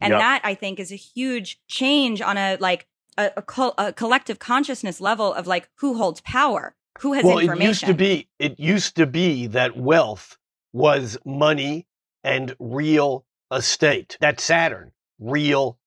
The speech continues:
Speaker 2: estate. That's wealth. And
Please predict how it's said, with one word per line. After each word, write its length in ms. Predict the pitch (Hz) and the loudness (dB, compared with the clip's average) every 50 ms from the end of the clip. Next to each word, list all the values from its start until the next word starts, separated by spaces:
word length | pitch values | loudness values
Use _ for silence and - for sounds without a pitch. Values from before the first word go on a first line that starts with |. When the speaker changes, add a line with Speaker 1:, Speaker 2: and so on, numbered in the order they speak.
| _ - | _ -4
Speaker 2:
estate. 560 | 143 135 - - - - 180 175 139 95 - _ _ _ | -2 -2 -2 -2 0 2 2 2 2 0 -4 _ _ _
That's 400 | 117 127 131 143 143 - - - | -2 0 0 0 0 -2 -6 -6
wealth. 500 | 127 135 165 185 175 120 - - - - _ _ _ _ _ _ _ _ _ _ _ _ - | 0 2 4 4 4 2 0 -8 -20 -20 _ _ _ _ _ _ _ _ _ _ _ _ 0
And 580 | 151 151 156 156 156 156 151 151 151 143 117 | 2 4 4 4 4 2 0 -2 -6 -8 -10